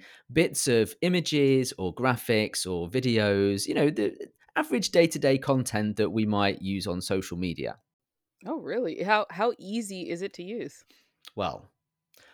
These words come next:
Speaker 1: I'm not casting any aspersions on your skills here, but as you said, it was not in your zone of genius.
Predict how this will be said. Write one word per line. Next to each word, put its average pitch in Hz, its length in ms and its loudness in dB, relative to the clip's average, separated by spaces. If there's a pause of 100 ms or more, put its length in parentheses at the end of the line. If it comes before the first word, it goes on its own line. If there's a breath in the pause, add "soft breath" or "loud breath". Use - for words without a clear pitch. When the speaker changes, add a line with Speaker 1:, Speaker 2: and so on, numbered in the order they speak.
(140 soft breath)
Speaker 1:
I'm 131 100 2
not 143 160 4
casting 135 360 2
any 123 180 2
aspersions 92 640 -2
on 98 180 -4
your 95 160 -2
skills - 480 -6 (320)
here, 85 360 -6 (340 loud breath)
but 117 160 0
as 127 160 2
you 135 80 4
said, 98 360 2
it 104 140 -2
was 107 160 -4
not 113 160 -2
in 101 80 -4
your 120 160 2
zone 104 280 0
of 92 100 -2
genius. 85 520 -4